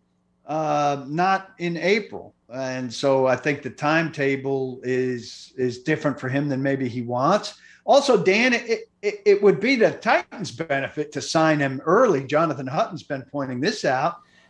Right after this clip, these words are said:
to get out ahead of those three contracts. It would be to, to A J Brown's benefit to let those guys sign first so he knows what the market is and can ask for more.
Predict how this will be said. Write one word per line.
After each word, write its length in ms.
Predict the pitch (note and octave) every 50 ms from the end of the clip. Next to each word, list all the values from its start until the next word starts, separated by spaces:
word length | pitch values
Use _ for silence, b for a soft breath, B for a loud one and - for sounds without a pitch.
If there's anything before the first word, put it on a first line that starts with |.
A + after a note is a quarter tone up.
| b _
to 80 | - D#3
get 180 | C#3+ E3+ E3 D#3+
out 180 | E3 E3+ D#3+
ahead 300 | D3 C3 D3+ G#3 C4+ D4+
of 140 | D4 F#3 C#3
those 280 | D3 C3 C3 B2 - -
three 220 | - C3 C3 A#2
contracts. 640 | - - B2+ B2 A#2+ A2+ A2 - C3 B2 B2 - E3+
It 40 | D#3
would 120 | D3+ C#3+ E3+ B3+
be 60 | C4
to, 240 | G#3 F3 C#3+ C#3 - - _
to 100 | - D#3 - D3 G3
A 60 | A3 G#3+ -
J 100 | E3 C#3+ C#3+ C#3+
Brown's 320 | E3 G3+ B3 D4+ D4 -
benefit 640 | - B2 C#3+ C3+ C#3 C3 - - D#3+ F#3 F#3 F#3 - _ _ _ _ _ _ _ _ _ _
to 60 | D3+
let 220 | D#3 F3 G#3+ G#3 G#3+
those 220 | A3+ B3 C#4+ C4+ A#3+
guys 320 | F#3+ F#3 D#3 D3 C#3+ C#3
sign 360 | - - D#3 D3 C#3+ C#3 C3+ C3+
first 380 | - - D3+ F3 G#3 G3 -
so 100 | - F#3
he 80 | E3+ D#3+
knows 320 | D#3 D#3+ E3+ G3 G3 E3
what 160 | F3 F3+ -
the 80 | - C#3+
market 500 | C#3 D3 E3 G#3 C4+ D4+ - - D3+ C#3+
is 280 | C#3 D#3+ G3 G#3 F#3 F#3+
and 120 | E3+ E3
can 160 | - E3 D#3
ask 360 | D#3+ E3+ F3 E3+ E3+ - _
for 120 | _ D#3 D3+
more. 480 | D#3+ E3+ G#3 C4+ D4 A#3 C#3 - -